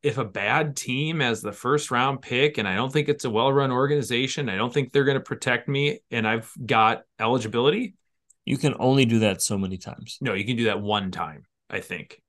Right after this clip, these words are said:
Speaker 2: He's a
Speaker 1: realistically.
Speaker 2: sophomore?
Speaker 1: Yeah. Oh,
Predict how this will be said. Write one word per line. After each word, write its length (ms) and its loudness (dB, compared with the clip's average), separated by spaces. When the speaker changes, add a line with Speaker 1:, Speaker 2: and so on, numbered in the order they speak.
Speaker 2:
He's 80 -6
a 120 -4
Speaker 1:
realistically. 280 6
Speaker 2:
sophomore? 1600 2
Speaker 1:
Yeah. 220 -4
Oh, 640 4